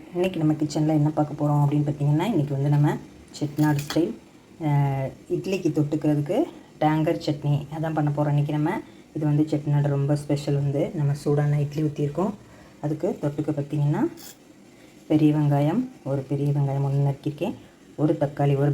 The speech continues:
பெங்களூர் தக்காளி, கொஞ்சம் தாளிக்க கருவேப்பிலை. இதுக்கு ஒரு சின்ன அரை நெல்லிக்காய் சைஸ் புளி ஊற போட்டிருக்கேன். அப்புறம் தாளிக்கிறதுக்கு பார்த்தீங்கன்னா, கால் டீஸ்பூன் கடுகு, கால் டீஸ்பூன் உளுந்து, கால் டீஸ்பூன் சோம்பு. அப்புறம் வந்து மூணு வரமிளகா வந்து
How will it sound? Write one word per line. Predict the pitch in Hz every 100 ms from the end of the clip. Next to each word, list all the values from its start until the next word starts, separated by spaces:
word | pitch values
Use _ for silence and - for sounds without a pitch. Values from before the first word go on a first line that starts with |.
| 147
பெங்களூர் | 147 143 143
தக்காளி, | 131 135 143 165
கொஞ்சம் | 139 139 - 135
தாளிக்க | 139 139 143 143
கருவேப்பிலை. | 139 143 143 202 - - - - - -
இதுக்கு | 156 180 254 - 147
ஒரு | 156 147
சின்ன | 156 156 233 302 - - - - - 147
அரை | 151
நெல்லிக்காய் | 151 147 127 -
சைஸ் | 147 - -
புளி | 147 151 143
ஊற | 135
போட்டிருக்கேன். | 135 127 127 196 - - - - -
அப்புறம் | 151 151 156
தாளிக்கிறதுக்கு | 156 160 151 143
பார்த்தீங்கன்னா, | 135 143 151 180 349 -
கால் | 143 147
டீஸ்பூன் | 143 143 - 151 147
கடுகு, | 139 143 185 294 -
கால் | 135 139
டீஸ்பூன் | 143 - 156 143
உளுந்து, | 143 143 170 302 - - - - -
கால் | 160 156
டீஸ்பூன் | 147 - - 311 -
சோம்பு. | - 139 139 120 117 - - -
அப்புறம் | 151 170
வந்து | 165 202 170
மூணு | 190 202 156
வரமிளகா | 156 180 165 151 143
வந்து | 135 156